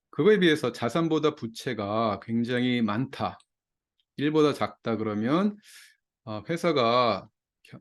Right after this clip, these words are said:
경우에 따라서는 경제 사정이 안 좋아지고 수익률이 줄고, 에, 그래서 근데 이제 그 부채를 갚을 수 있는 능력이,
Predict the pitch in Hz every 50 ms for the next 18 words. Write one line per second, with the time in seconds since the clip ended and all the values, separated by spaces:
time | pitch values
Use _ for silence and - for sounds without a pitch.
0 | _ _ - - 120 131 135 131 131 - 127 120 117 110 - 113 107 107 107 113
1 | 131 156 170 180 - _ _ _ _ _ _ - - 117 123 127 139 127 - 139
2 | 123 131 127 120 104 101 113 113 117 117 107 101 98 98 - 101 98 104 127 185
3 | 226 226 - _ _ _ _ _ _ _ _ _ _ _ _ _ _ _ - -
4 | - 170 180 170 175 165 151 135 - 123 113 101 101 98 104 127 180 226 220 -
5 | _ _ _ _ _ _ _ _ _ _ _ _ _ _ _ _ - 123 120 120
6 | 120 120 117 113 113 117 113 113 - 156 185 156 135 123 127 135 131 113 95 92
7 | - _ _ _ _ _ _ _ _ _ _ _ _ _ _ - - 147 143 156
8 | 151 143 127 120 131 127 127 120 - - - 120 113 113 113 - - 160 165 -
9 | - - 208 185 180 175 - - - - _ - - 170 165 - - 165 151 151
10 | 156 135 113 113 123 127 139 139 127 135 131 127 120 104 -